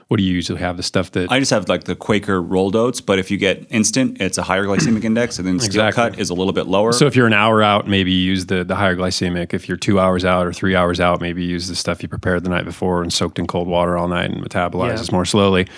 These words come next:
Speaker 1: But that's one food that can actually work in a lot of instances.
Speaker 3: Really helpful.
Speaker 2: And then on the bike, I've, I've never done a bike race long enough where I've had to eat,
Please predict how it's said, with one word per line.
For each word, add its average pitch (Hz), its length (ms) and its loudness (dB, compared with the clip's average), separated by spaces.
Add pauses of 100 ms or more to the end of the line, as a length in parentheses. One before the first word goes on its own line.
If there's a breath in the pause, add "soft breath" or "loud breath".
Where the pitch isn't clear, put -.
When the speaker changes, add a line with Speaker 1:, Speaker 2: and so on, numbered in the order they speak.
(260 loud breath)
Speaker 1:
But 101 160 2
that's 110 220 0 (200)
one 113 240 4
food 110 280 4
that 90 80 0
can 95 140 0
actually 92 380 0
work 92 400 -2
in 90 140 -10
a 82 60 -8
lot 101 220 -2
of 87 100 -6
instances. 92 540 -4 (220)
Speaker 3:
Really 135 220 0
helpful. 120 460 -6
Speaker 2:
And 117 200 4
then 120 80 4
on 113 240 2
the 98 80 0
bike, 110 360 2 (100)
I've, 117 360 0
I've 104 140 0
never 117 160 2
done 101 120 2
a 90 40 0
bike 92 240 0
race 92 220 -2
long 95 180 2
enough 104 260 0
where 90 180 2
I've 87 140 -2
had 95 220 0
to - 100 -8
eat, 107 360 -4